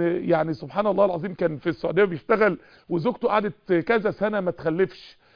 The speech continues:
فمش عارف يعمل ايه، وكان هيعمل، آه، يعني تقريبًا طفل انابيب أو حاجة زي كده،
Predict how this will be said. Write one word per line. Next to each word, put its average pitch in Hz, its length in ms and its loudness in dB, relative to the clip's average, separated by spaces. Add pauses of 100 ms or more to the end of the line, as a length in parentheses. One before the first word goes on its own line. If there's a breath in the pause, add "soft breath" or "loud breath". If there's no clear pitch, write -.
(180)
فمش 185 580 8
عارف 233 300 2
يعمل 240 320 4
ايه، 214 140 2
وكان 208 240 -2
هيعمل، 190 500 0
آه، 175 140 4
يعني 165 220 0
تقريبًا 185 280 0
طفل 180 280 -2
انابيب 170 320 -4
أو 165 60 -16
حاجة 175 180 -4
زي 175 140 -2
كده، 208 300 4